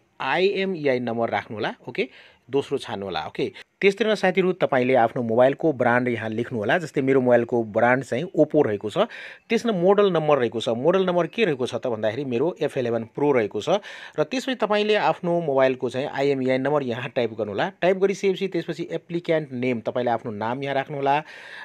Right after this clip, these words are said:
अ, त्यसरी एप्लिक्यान्ट एड्रेस रहेको छ, तपाईँले आफ्नो एड्रेस यहाँ राख्नुहोला। र त्यसपछि कन्ट्याक्ट नम्बर, मोबाइल नम्बर राख्नुहोला। र तपाईँको नागरिकताबाट पनि बुझाउन सक्नुहुन्छ, होइन? नागरिकताको आइडी नम्बर यहाँ राख्नुहोला। तपाईँले ड्राइभिङ लाइसेन्सबाट पनि गर्न सक्नुहुन्छ,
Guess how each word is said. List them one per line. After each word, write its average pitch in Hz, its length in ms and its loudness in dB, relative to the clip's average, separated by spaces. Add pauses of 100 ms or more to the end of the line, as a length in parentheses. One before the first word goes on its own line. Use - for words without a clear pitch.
अ, 123 60 -6
त्यसरी 202 260 -2
एप्लिक्यान्ट 185 460 -2 (100)
एड्रेस 151 680 4
रहेको 123 240 -2
छ, 143 80 -4
तपाईँले 127 340 -2
आफ्नो 117 280 -2
एड्रेस 135 420 -2
यहाँ 120 120 -2
राख्नुहोला। 113 500 -6
र 160 40 -4
त्यसपछि 139 340 -10
कन्ट्याक्ट 185 440 -2
नम्बर, 101 220 -6
मोबाइल 135 320 2
नम्बर 123 160 0
राख्नुहोला। 113 400 -2 (400)
र 147 60 2
तपाईँको 208 560 0
नागरिकताबाट 156 1120 0
पनि 175 220 -4
बुझाउन 131 280 -4
सक्नुहुन्छ, 113 440 -8
होइन? 113 440 -2
नागरिकताको 135 560 -2
आइडी 151 360 -4
नम्बर 131 240 -4
यहाँ 110 180 -4
राख्नुहोला। 101 340 -8
तपाईँले 110 420 -8
ड्राइभिङ 113 380 -4
लाइसेन्सबाट 120 480 -4
पनि 131 120 -6
गर्न 113 200 -4
सक्नुहुन्छ, 107 520 -6